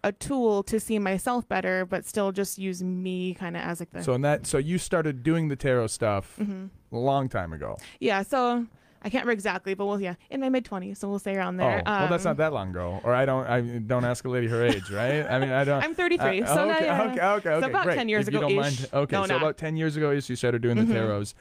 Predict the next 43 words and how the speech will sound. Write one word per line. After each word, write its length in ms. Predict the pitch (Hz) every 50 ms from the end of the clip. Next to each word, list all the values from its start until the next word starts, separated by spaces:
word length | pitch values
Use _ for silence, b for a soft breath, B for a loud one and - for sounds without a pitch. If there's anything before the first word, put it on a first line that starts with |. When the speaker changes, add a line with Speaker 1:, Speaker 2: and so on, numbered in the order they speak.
| B B B
Speaker 1:
Mm-hmm. 160 | B 214 220 208
Speaker 2:
but 200 | 123 110 107 -
only 280 | - 139 151 156 151 143
a 20 |
year 260 | 139 151 175 220 214 180
ago 240 | 139 131 117 113
did 160 | 110 107 101 107
you 80 | 107
decide 320 | 101 107 - 113 101 101 95
to 60 | 95
go 260 | 92 92 90 87 87
full 220 | - - 98 90
time. 340 | - - - 92 90 69 55
Speaker 1:
Well, 160 | - 240 247
I 40 | 254
started 300 | 247 - - 269 311 339
my 120 | 311 277 247
business 320 | 247 240 233 233 - -
almost 320 | 202 226 220 220 220 -
four 160 | - 226 202 196
years 300 | 190 180 190 196 180 185
ago. 180 | - - -
It 100 | - -
was 100 | 202 214
just 140 | 233 240 -
on 140 | 208 240 240
the 100 | 233 220
side 300 | - 190 180 185 190 208
always, 300 | 208 220 226 233 240 -
so, 80 | 226
like, 120 | 202 202 -
whatever 300 | 214 208 214 208 208 196
I 80 | 196
made, 200 | 190 196 202 196
if 120 | 196 196 190
I 80 | 175
made 100 | 185 185
anything, 320 | 185 190 202 196 190 180 180
I 60 | 185
was 100 | 202 202
like, 140 | 226 - -
"Hey, 180 | - 349 330
cool." 500 | 277 - - 339 330 294 226 196 190 185